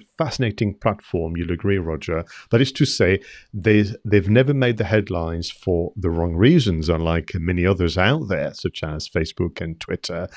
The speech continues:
and LinkedIn and so on. Pinterest feels like a good place to be. But then I'm torn about those new features, you know,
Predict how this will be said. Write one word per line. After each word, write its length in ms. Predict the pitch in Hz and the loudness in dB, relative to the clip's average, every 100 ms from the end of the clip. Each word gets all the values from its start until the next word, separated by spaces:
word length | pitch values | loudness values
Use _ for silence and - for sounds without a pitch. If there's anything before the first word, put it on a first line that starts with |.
| - - | -18 -6
and 140 | - | -2
LinkedIn 240 | 101 107 | -2 -2
and 100 | 90 | -4
so 180 | - 95 | -4 -2
on. 140 | 85 85 - - - | -2 -4 -10 -18 -2
Pinterest 400 | - 214 - - | 0 2 2 0
feels 240 | - 113 | 0 0
like 240 | 123 98 - | 0 -2 -2
a 60 | |
good 400 | 101 85 104 101 | -2 2 2 2
place 380 | - 98 95 104 | 0 -2 -2 -4
to 180 | - 107 | -4 -4
be. 400 | 107 151 180 71 - _ - - - - | 0 0 0 -4 -12 _ -20 -20 -20 -10
But 80 | - | -2
then 120 | 170 | 0
I'm 160 | 226 214 | 2 -2
torn 400 | 208 202 220 170 | 4 6 6 4
about 420 | 110 123 110 - | 2 2 0 2
those 240 | 113 120 123 | 4 4 4
new 100 | 110 | 0
features, 680 | - - - - 82 82 95 | 2 2 2 0 -2 -2 -2
you 80 | |
know, 320 | 104 123 135 | -2 -2 -4